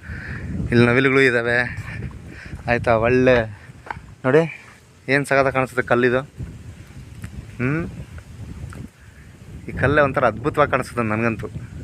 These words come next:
ನಿಮ್ಗೆ ಹೇಗೆ ಅನಿಸುತ್ತೋ ನನಗಂತೂ ಗೊತ್ತಿಲ್ಲ. ಹ್ಮ್? ನೋಡಿ, ಇಲ್ಲಿ ವಾಸು ಪೂಜ್ಯ ಜೀನರು ಅಂತೇಳಿ ಚಂಪಾಪುರಿ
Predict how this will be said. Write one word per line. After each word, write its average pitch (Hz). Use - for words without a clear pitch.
ನಿಮ್ಗೆ 127
ಹೇಗೆ 135
ಅನಿಸುತ್ತೋ 127
ನನಗಂತೂ 120
ಗೊತ್ತಿಲ್ಲ. 104
ಹ್ಮ್? 143
ನೋಡಿ, 110
ಇಲ್ಲಿ 123
ವಾಸು 131
ಪೂಜ್ಯ 123
ಜೀನರು 117
ಅಂತೇಳಿ 107
ಚಂಪಾಪುರಿ 147